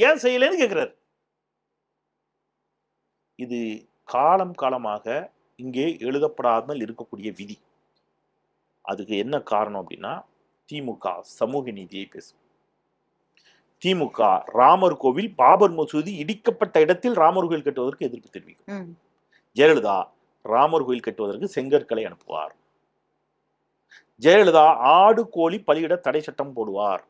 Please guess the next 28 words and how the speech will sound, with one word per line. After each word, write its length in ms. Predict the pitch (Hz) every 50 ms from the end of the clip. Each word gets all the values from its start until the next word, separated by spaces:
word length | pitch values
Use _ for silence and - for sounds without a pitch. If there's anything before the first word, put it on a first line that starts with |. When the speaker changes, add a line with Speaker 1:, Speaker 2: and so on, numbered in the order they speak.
| _ _ _ _ _ _ _ _ _ _ _ _ _ -
Speaker 2:
போட்டார், 320 | 208 202 - 214 262 294 277
பிறகு 360 | - 226 202 190 175 175 170 160 156 156 151
பின்வாங்கி-, 380 | - 170 165 160 156 156 156 131
Speaker 1:
தேர்தலால், 500 | 135 151 151 143 147 147 156 190 214 208 -
தேர்தல் 360 | - 147 151 160 160 160 151
Speaker 2:
ம். 40 | -
Speaker 1:
தோல்வியால் 340 | 131 143 143 143 151 156 151
பின்வாங்கினார். 420 | - 117 113 101 98 92 82 80 - _
அப்போ 200 | - - - 156 165 151
ஜெயலலிதாவை 520 | 120 120 131 151 156 143 127 110 113 131 131
ஆதரிக்க 400 | 98 98 104 104 98 95 - 104 -
தயார். 320 | - 90 92 92 90 - -
ஜெயலலிதா 380 | 113 147 190 220 220 196 208 214
மதமாற்ற 440 | 190 170 180 196 220 226 226 226 202
தடை 200 | - 196 190 190
சட்டம் 320 | - 190 170 190 180 151
கொண்டு 180 | 165 160 170 170
வந்தார். 420 | 165 151 143 135 135 131 123 110 -
Speaker 2:
ம், 120 | - - _
ம். 160 | _ _ _ _ _ _ _ _ _ _ _ _ _ _ _ _ _ _ _ _ _ _ _ _ _ _ _ _ _ _ _ _ _ _ _ _ _ _ _ _ _ _ _ _ _ -
Speaker 1:
எம் 240 | 123 175 220 247 233
ஜி 100 | 208 226
ஆர் 200 | 226 226 254 233 -
பொருளாதார 480 | - 180 202 226 254 262 262 262 269 262
அடிப்படையிலான 540 | 247 240 214 214 226 226 220 226 220 220
இடஒதுக்கீட்டை 480 | 202 202 220 220 214 185 220 202 214 202
கொண்டு 220 | 190 190 190 190
வந்தார். 460 | 185 175 175 180 175 175 165 139 120